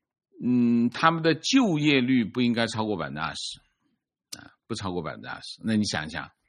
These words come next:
年轻人的失业率是多少啊？真的是验证了愚民政策，最终的结果就是把自己给愚弄了。估计高层都不知道现在的就业率这么低，他们自己给自己整一个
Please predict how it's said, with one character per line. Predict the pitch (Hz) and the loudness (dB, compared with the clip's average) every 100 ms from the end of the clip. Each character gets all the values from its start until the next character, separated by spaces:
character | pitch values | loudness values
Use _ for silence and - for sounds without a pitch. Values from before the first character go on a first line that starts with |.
| _ _ _ - | _ _ _ -4
年 | 101 101 | 2 2
轻 | 110 131 | 4 4
人 | 110 101 | 4 2
的 | 101 92 | 0 -2
失 | - 107 | 0 0
业 | 101 | 2
率 | 95 | 0
是 | 82 | -4
多 | 80 78 | -8 -8
少 | - | -10
啊？ | - - - - _ _ _ _ _ _ _ _ _ _ _ _ _ _ _ _ _ _ _ - | -14 -18 -20 -20 _ _ _ _ _ _ _ _ _ _ _ _ _ _ _ _ _ _ _ 4
真 | 170 160 | 4 6
的 | |
是 | 127 123 | 4 4
验 | 131 160 139 117 | 4 6 6 6
证 | 156 143 | 4 4
了 | 110 95 87 | 4 2 2
愚 | 87 120 | 2 4
民 | 131 123 | 4 4
政 | 139 110 | 2 0
策， | - 87 | 0 -4
最 | 87 156 | 2 4
终 | 127 147 | 4 2
的 | 139 | 2
结 | 107 120 | 2 0
果 | 107 90 | 0 -2
就 | 98 | -4
是 | 101 | -6
把 | 85 76 | -4 -4
自 | 98 117 | -4 -4
己 | 92 | -2
给 | 92 | -4
愚 | 73 73 | -4 -6
弄 | 85 67 | -8 -8
了。 | 58 _ _ _ _ - | -14 _ _ _ _ -2
估 | 160 156 | 2 2
计 | 131 | 2
高 | 110 143 143 | 4 4 4
层 | 117 107 | 2 0
都 | 107 | 0
不 | 107 | -2
知 | 107 | 0
道 | 113 107 | 2 2
现 | 95 127 | 2 2
在 | 110 98 | 2 2
的 | 92 | -2
就 | - 117 104 | 0 2 4
业 | 98 | 2
率 | 110 90 55 - | 0 -2 -6 -6
这 | - | 2
么 | 117 78 | 2 2
低， | 73 60 _ _ _ _ _ - | -6 -12 _ _ _ _ _ 0
他 | 147 | 2
们 | 156 143 | 4 2
自 | 160 | 2
己 | 131 | 2
给 | 110 95 | 2 0
自 | 92 127 | -2 0
己 | 120 | 0
整 | 110 82 78 | 0 -4 -2
一 | 107 123 | 0 2
个 | 131 117 104 92 85 80 | 4 6 4 2 -2 -6